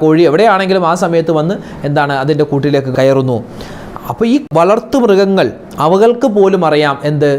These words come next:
ഈ രാത്രി എന്ന് പറഞ്ഞാൽ, ആ, യഥാർത്ഥ സ്ഥലം, അതായത് അവരുടെ വീട്, അവിടേക്ക് പോവേണ്ട, ആ, മടക്ക സ്ഥലത്തേക്ക് പോവേണ്ട ഒരു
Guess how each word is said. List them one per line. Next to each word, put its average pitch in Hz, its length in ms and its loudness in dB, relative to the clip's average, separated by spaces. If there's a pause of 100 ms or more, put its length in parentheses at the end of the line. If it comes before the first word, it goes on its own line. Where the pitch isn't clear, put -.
(140)
ഈ - 60 4
രാത്രി 156 460 0
എന്ന് 156 180 -2
പറഞ്ഞാൽ, 139 380 0 (460)
ആ, 135 40 0 (220)
യഥാർത്ഥ 151 460 0 (240)
സ്ഥലം, 139 280 0 (100)
അതായത് 156 220 2
അവരുടെ 180 220 2 (100)
വീട്, 160 240 4 (360)
അവിടേക്ക് 180 340 0 (100)
പോവേണ്ട, 139 420 0 (600)
ആ, 135 100 0 (120)
മടക്ക 180 340 0
സ്ഥലത്തേക്ക് 156 540 0
പോവേണ്ട 131 340 0 (420)
ഒരു 147 160 2